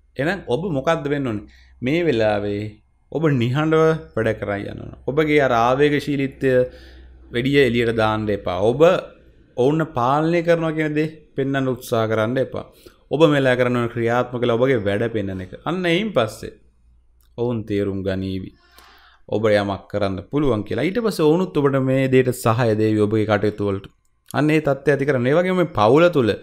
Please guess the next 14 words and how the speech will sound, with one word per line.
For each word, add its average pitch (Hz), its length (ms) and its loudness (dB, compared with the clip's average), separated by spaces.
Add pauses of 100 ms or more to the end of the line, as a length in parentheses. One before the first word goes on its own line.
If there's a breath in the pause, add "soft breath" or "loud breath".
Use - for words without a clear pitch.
(320 loud breath)
පවුලේ 151 460 2
අය 165 160 0
අයත් 151 260 0
එක්ක 143 120 2
එකතු 135 220 0
වෙලා 131 180 4
ඔබට 127 300 -4
සුළුවෙන් 180 420 0
හෝ 165 140 4
ව්‍යාපාරයක් 139 800 4
හෝ 123 400 -2
යම්කිසි 117 520 -4
මොකක් 113 300 -4
හරි 113 200 -2